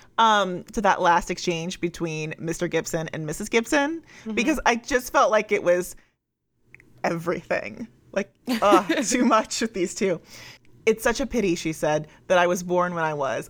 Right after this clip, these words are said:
Speaker 1: I should so have liked to belong to this generation." "That's sometimes my own feeling," he said. So then he goes on to say that, you know, there's so many new things happening in the scientific world and, like, medical studies. Like, "Oh,
Speaker 2: Yeah.
Speaker 1: I wish I could, could live to see these, you know,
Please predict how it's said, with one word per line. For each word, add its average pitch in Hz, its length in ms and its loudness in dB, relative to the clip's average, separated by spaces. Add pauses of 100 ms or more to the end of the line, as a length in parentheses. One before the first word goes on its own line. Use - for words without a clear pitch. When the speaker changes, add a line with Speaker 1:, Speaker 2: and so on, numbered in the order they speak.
(120)
Speaker 1:
I 170 140 2
should 185 380 -4
so 190 440 2
have 190 200 -6
liked 151 240 -2
to - 80 -14
belong 139 340 -6
to 151 100 -10
this 147 180 -8
generation." - 720 -10 (640)
"That's 233 320 2
sometimes 240 460 0
my 170 160 -2
own 170 180 -4
feeling," 151 420 -4
he 185 120 -6
said. - 320 -6 (380)
So 220 180 0
then 214 200 -2
he 226 220 -4
goes 208 180 -2
on 190 120 0
to 190 100 -6
say 165 260 -2
that, 165 160 -2
you 170 120 -2
know, 151 280 -6
there's 175 260 -2
so 175 180 -2
many 165 500 -10
new 165 160 -8
things 165 320 -8
happening 147 440 -6
in 139 80 -12
the 151 80 -12
scientific 196 600 -4
world 190 460 4
and, - 120 -8
like, 123 160 -10
medical 208 360 0
studies. 190 600 0
Like, 160 220 -2
"Oh, 220 220 6
Speaker 2:
Yeah. 196 80 6
Speaker 1:
I 180 40 2
wish 202 240 -2
I 196 140 2
could, 220 260 -10 (100)
could 180 340 -6
live 185 440 0
to 156 80 -8
see 165 260 -6
these, 156 300 -8
you 160 100 -6
know, 147 260 -6